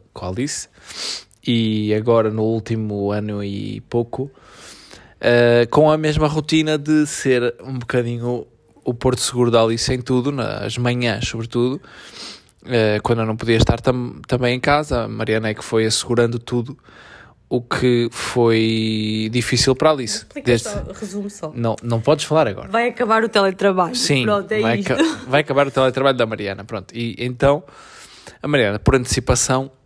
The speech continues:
Speaker 1: está já, eh, a fazer cenários na cabeça dela, que é, é o cenário de não poder levar a Alice à escola de manhã,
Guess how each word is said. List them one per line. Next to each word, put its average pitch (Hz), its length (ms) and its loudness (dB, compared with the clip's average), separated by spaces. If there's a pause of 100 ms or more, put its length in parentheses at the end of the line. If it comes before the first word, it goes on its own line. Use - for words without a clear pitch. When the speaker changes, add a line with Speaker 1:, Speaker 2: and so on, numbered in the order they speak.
(160)
Speaker 1:
está 127 360 0
já, 120 440 2 (340)
eh, 113 680 0
a 110 100 -8
fazer 104 340 -2
cenários 110 440 -2
na 120 60 -6
cabeça 117 340 -2
dela, 123 420 2 (1200)
que - 280 2
é, 123 500 2 (160)
é - 320 -10
o 95 140 -4
cenário 117 520 -2
de 117 160 0
não 147 220 2
poder 139 320 4
levar 120 300 2
a - 20 2
Alice 117 240 -2
à - 0 -
escola 113 260 -4
de 117 80 -8
manhã, 123 540 -4